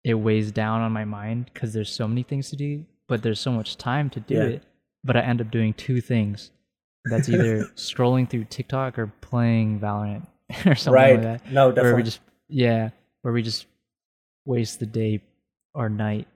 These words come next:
Speaker 1: playing Melee or Valorant, and then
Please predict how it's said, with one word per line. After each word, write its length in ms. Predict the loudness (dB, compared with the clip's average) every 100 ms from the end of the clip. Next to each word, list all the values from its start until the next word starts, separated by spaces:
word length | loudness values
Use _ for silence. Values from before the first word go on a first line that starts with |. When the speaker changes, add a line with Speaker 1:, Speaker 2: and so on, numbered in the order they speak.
| _ _
Speaker 1:
playing 480 | -6 -2 -2 -2 -2
Melee 360 | -2 0 -2
or 120 | -2 -4
Valorant, 440 | -2 -2 -4 -6 -12 _ _ _ _ -20 _ _
and 160 | -2 0
then 440 | 0 -2 -4 -6